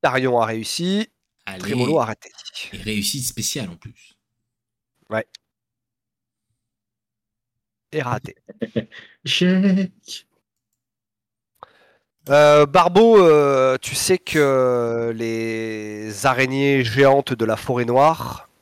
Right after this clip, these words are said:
Speaker 1: tuent rarement leurs victimes, à moins de les manger sur place.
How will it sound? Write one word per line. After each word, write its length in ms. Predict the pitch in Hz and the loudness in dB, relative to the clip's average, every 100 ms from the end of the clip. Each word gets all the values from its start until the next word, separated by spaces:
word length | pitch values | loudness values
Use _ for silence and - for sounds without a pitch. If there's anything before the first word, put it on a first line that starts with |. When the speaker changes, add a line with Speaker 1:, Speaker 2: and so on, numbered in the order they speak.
| _ _ _ _ _ _ _ _ _ _ _ _ - | _ _ _ _ _ _ _ _ _ _ _ _ -10
Speaker 1:
tuent 240 | - 131 | -6 -2
rarement 380 | 120 147 156 160 | 2 2 4 4
leurs 140 | 143 | 4
victimes, 460 | 120 - 127 131 170 _ _ _ _ _ _ _ _ _ _ _ _ | 0 -6 -8 -8 -12 _ _ _ _ _ _ _ _ _ _ _ _
à 80 | 123 | -4
moins 160 | 135 165 | 0 0
de 60 | |
les 80 | 147 | 0
manger 240 | 139 139 156 | 0 0 -2
sur 160 | 123 | -6
place. 360 | - - - | -10 -10 -10